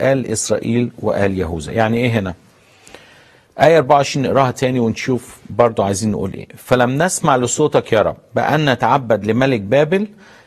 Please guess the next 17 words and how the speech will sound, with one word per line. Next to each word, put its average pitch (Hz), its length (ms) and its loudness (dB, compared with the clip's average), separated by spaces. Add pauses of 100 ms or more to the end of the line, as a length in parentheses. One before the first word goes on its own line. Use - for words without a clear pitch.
(120)
لما 120 220 0
أنت 196 160 -2
يا 170 80 4
رب 165 120 2
بعت 135 420 2
لنا 139 120 0
لبابل، 123 360 -2
قلت 92 220 -2
لنا 143 140 -2
هتاخدوا 127 320 2
العقاب 120 400 0
الوقت 120 340 -2
ده، 160 220 -2 (1120)
هتاخدوا 127 440 0
العقاب 113 440 0
الوقت 110 340 -2
ده، 160 300 -2